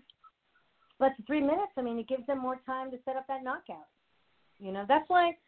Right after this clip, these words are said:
I mean, I've heard all the arguments, but I really think it falls on the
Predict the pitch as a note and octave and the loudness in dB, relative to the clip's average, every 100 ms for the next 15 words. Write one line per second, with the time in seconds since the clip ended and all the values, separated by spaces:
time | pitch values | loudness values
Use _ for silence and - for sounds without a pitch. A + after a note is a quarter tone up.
0 | _ - C#4 C#4+ C4+ - F4 E4+ C#4+ A#3+ | _ -4 -2 0 -4 0 2 4 2 2
1 | G#3+ G3+ G3 F#3+ - A3+ B3 A3+ B3 C4+ | 0 0 -6 -10 -8 -4 -2 0 4 4
2 | D4 D#4 - A#3 A3+ A3+ A3+ - - F3+ | 4 0 0 2 2 2 -2 -2 0 4
3 | F3+ F3 F3 F3 | 4 2 -4 -4